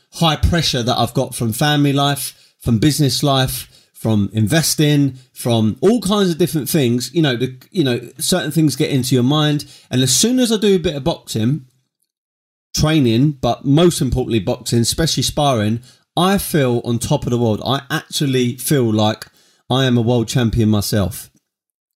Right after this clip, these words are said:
So if you find that your career, your job, uh, your family life, or anything that gets on top of you every so often, and you feel a bit, um, stressed or highly pressured, you have a little bit of a-, anxiety sometimes, you might feel a bit fearful,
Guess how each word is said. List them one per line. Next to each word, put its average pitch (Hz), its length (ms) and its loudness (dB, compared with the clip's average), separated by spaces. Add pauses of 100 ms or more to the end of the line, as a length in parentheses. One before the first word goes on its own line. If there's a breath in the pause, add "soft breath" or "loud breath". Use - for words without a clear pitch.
(140)
So 135 300 2 (460 loud breath)
if 147 200 0
you 220 160 4
find 175 420 0
that 123 300 -2
your 131 320 2
career, 135 420 0
your 127 180 4
job, 120 380 0 (500 soft breath)
uh, 104 160 2
your - 120 -4
family 135 400 0
life, 127 500 -2
or 113 220 0
anything 147 360 0
that 117 140 -6
gets - 240 -2
on 123 80 2
top 139 220 0
of 120 40 -2
you 113 220 2
every 110 160 0
so 113 240 0
often, 101 440 0
and 110 180 2
you 107 80 0
feel 160 240 0
a 120 40 -2
bit, 110 300 -8 (420)
um, 104 440 2
stressed 110 520 -2
or 101 120 -2
highly 120 380 -2
pressured, 101 580 -4 (680 soft breath)
you 123 300 4
have 123 180 4
a 135 60 6
little 143 180 0
bit 139 160 -4
of 127 80 -4
a-, 127 240 0
anxiety 127 480 0
sometimes, 127 720 -2
you 117 60 0
might 113 220 0
feel 120 180 2
a 107 40 2
bit 110 200 -2
fearful, 120 640 0